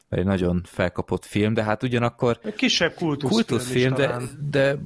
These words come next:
Speaker 1: bakker, ez is lassan, lassan húsz éves, tehát az a durva, hogy most hallgat minket egy, egy húsz éves ember, akkor ez egyáltalán nem biztos, hogy látta már ezt a, ezt a filmet.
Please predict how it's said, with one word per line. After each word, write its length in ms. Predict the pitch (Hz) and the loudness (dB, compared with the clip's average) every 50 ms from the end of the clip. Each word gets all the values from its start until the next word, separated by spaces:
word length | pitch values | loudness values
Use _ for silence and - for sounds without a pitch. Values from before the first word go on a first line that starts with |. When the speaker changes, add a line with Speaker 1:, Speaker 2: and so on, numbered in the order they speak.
| - | -4
Speaker 1:
bakker, 340 | - 123 131 - - - 139 | -2 -2 -2 -2 -2 -2 0
ez 160 | 127 - 143 | 0 0 0
is 100 | 107 - | 0 -2
lassan, 420 | - 92 90 - - - 90 90 - | -2 -2 -2 -2 -2 0 0 0 0
lassan 360 | 98 107 101 - - - 92 | 0 0 -2 0 -2 -2 -2
húsz 360 | 90 - 104 95 - - - | 0 0 -2 0 0 0 0
éves, 380 | - 85 92 104 101 98 101 - | 0 0 0 0 0 -2 -2 -2
tehát 240 | - 90 98 - - | -2 -2 -2 0 0
az 100 | 147 170 | 0 0
a 60 | 143 | 0
durva, 400 | 87 87 95 98 101 104 104 104 | 0 0 0 2 2 2 2 2
hogy 220 | 104 110 110 110 - - - - - _ | 2 0 0 -2 -4 -14 -20 -20 -18 _
most 160 | - - - | -6 -4 -2
hallgat 320 | - 139 151 143 113 98 - | 0 2 2 2 2 0 0
minket 340 | 110 104 98 - 104 - - | 0 0 0 0 -2 0 0
egy, 340 | 101 98 98 95 - - - | 0 0 -2 -4 -6 -4 -2
egy 160 | - 101 - - - - - - - - - - - - - - - | -2 -2 -2 -4 -10 -14 -8 -6 -4 -4 -4 -6 -6 -6 -6 -4 -2
húsz 240 | - 113 - - | 0 0 0 2
éves 340 | - 95 92 92 95 - - | 2 2 2 2 0 0 0
ember, 680 | - 98 98 92 92 87 92 92 92 101 107 113 123 - _ _ _ _ _ _ _ _ | 0 0 2 2 2 2 2 2 2 2 0 -2 -6 -10 _ _ _ _ _ _ _ _
akkor 800 | - - 98 101 - _ _ - - 101 104 101 98 101 98 - - _ _ _ _ _ _ _ - 349 - | -6 -4 -4 -4 -4 _ _ -4 0 2 2 2 2 0 -2 -4 -8 _ _ _ _ _ _ _ -20 -20 -8
ez 220 | - - 107 107 | -4 -4 -4 -2
egyáltalán 420 | - - 131 147 123 - - 85 90 | -2 0 0 2 0 2 2 2 2
nem 100 | 90 90 | 2 0
biztos, 340 | 90 - - - - - - | 0 -2 -2 -2 -2 -2 -2
hogy 160 | 87 87 - | -2 -2 0
látta 340 | 95 87 90 - - - 92 | -2 -2 -2 -4 -4 -6 -4
már 240 | - - - - - | -2 -2 -2 0 -2
ezt 220 | - - - - - | -2 -4 -4 -4 -2
a, 180 | 92 90 87 90 90 80 - - | -2 -2 -2 -4 -6 -6 -6 -6
ezt 220 | - 110 - - | -6 -6 -6 -6
a 40 | - | -6
filmet. 640 | - - - 92 95 90 - 87 95 98 - - - | -6 -4 -2 -2 -2 0 0 0 0 -2 -4 -10 -20